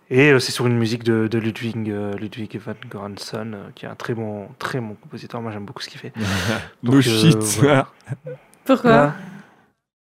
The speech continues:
Speaker 2: Non, mais on en a déjà
Speaker 1: Pourquoi ?
Speaker 2: parlé, ouais, c'est pour ça.
Speaker 3: Ah.
Speaker 1: On en avait déjà parlé de lui ?
Speaker 2: Ouais, à deux, ouais, en off, ouais.
Speaker 1: Ah, ok. Et, euh, et voilà, quoi. Donc, euh, non, c'est, c'est, bon, c'est trois minutes, bon.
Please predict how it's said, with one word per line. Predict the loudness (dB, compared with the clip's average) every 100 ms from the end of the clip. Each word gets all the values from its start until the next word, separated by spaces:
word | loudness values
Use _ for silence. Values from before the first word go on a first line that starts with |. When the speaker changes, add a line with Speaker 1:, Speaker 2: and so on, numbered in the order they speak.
| _ _ _ _ _ _ _ _
Speaker 2:
Non, | 2 4
mais |
on |
en | 4
a | 2
déjà | 0
Speaker 1:
Pourquoi ? | 0 0
Speaker 2:
parlé, | 0
ouais, | -4 -8
c'est | -14 -14
pour | -4
ça. | 0
Speaker 3:
Ah. | 0 0 -2 -4 -6 -8 -8
Speaker 1:
On | -2
en | 2
avait | 2
déjà | 4 4
parlé | 4 4
de |
lui ? | 6 4
Speaker 2:
Ouais, | 6 6 6
à | 6
deux, | 6 6
ouais, | 6 6 4
en | 2
off, | -2 -4 -12
ouais. | -14 -14 -20 _ _ _ _ _ _ 0
Speaker 1:
Ah, | 2
ok. | 0 -4 _ _ -20 -18 -18 -20 -20 _ -10
Et, | -6 -4
euh, | -4 -6 -10 -12 -14 -14
et | -8
voilà, | -6 -6
quoi. | -6 -10 -8
Donc, | -10 -6
euh, | -4 -4 -6
non, | -8 -10 -12 -14
c'est, | -16 -18
c'est, | -18 -20 -18
bon, | -18 -16
c'est | -18 -12
trois | -12
minutes, | -12 -12 -16 -16
bon. | -16 -16